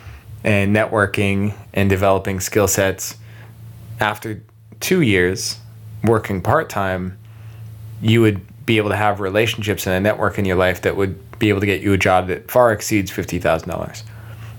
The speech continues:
And I really believe that that's true. And in my situation, I don't know what I would have really studied. School really never appealed to me in any way, shape, or form.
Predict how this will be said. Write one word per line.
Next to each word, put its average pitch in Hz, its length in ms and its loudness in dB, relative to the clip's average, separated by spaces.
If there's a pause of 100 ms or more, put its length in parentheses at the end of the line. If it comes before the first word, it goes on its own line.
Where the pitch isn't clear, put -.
(400)
And 110 100 2
I 107 60 4
really 135 280 4
believe 107 340 2
that 82 120 2
that's 90 220 0
true. 120 320 -6 (640)
And 95 400 0 (160)
in 101 440 0
my 127 200 4
situation, 95 720 -2 (280)
I - 120 -2
don't 123 160 0
know 113 120 4
what 110 120 6
I 98 80 4
would 101 160 0
have 98 160 -2
really 98 200 0
studied. 110 580 2
School 110 380 2
really 98 440 2
never 104 400 4
appealed 95 360 0
to - 100 -8
me 92 120 2
in 85 80 -2
any 104 260 0
way, 95 180 4
shape, 95 280 0
or 90 60 -2
form. 110 380 0